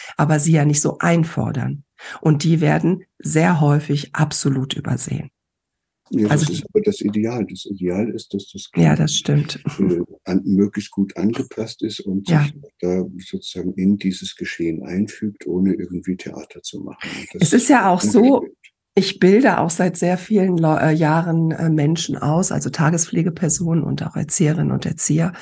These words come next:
Speaker 1: Und wenn wir dann über, also ich begleite die dann auch in der Tätigkeit und wenn wir dann diese Eingewöhnungszeit haben,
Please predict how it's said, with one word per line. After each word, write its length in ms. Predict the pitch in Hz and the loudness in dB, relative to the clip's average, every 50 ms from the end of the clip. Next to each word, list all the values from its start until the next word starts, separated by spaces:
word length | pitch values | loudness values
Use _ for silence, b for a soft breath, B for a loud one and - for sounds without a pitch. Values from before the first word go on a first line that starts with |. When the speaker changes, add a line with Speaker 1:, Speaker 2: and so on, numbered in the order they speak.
| B B B B B B B B B B | B B B B B B B B B B
Speaker 1:
Und 480 | - 202 180 180 175 175 175 - - 185 | 0 2 4 6 6 4 2 2 0 2
wenn 240 | 170 165 180 185 196 | 4 4 4 4 4
wir 140 | 180 170 | 4 2
dann 480 | 165 165 165 156 156 156 160 160 160 160 | 2 2 2 2 2 2 2 2 2 0
über, 680 | - - 170 165 160 151 143 143 143 143 143 - - - | 0 0 0 0 0 0 0 2 2 0 0 -2 -4 -4
also 260 | - 139 139 139 131 - - - _ - | -4 -2 -2 -2 -4 -6 -8 -14 _ -14
ich 220 | - - - - | -14 -14 -14 -4
begleite 460 | - 156 143 165 147 156 165 165 - 151 | -4 0 2 2 4 4 2 2 2 0
die 120 | 175 156 | 2 2
dann 180 | 165 156 151 - | 2 2 2 2
auch 200 | - 156 156 - | 2 0 0 2
in 160 | - 185 214 202 | 4 4 6 6
der 160 | 165 147 147 | 4 2 2
Tätigkeit 800 | - - 147 147 143 - - - - - 160 147 165 - - | 2 2 2 2 2 -2 -6 -6 -4 -2 0 0 0 0 0
und 140 | - - 151 | 0 0 2
wenn 140 | 143 143 156 | 4 4 4
wir 80 | 160 156 | 2 2
dann 200 | 156 156 156 143 | 2 0 0 0
diese 340 | 147 165 160 170 - - - | -2 -2 -2 -2 -2 0 2
Eingewöhnungszeit 1080 | 165 190 233 240 180 165 156 143 143 135 131 131 - - - - - 120 120 123 127 | 2 4 4 4 4 4 4 4 4 2 2 0 -2 -2 -2 -2 0 0 0 0 -2
haben, 400 | - 156 - - - 135 135 147 | -2 -2 -2 -2 -2 -4 -4 -4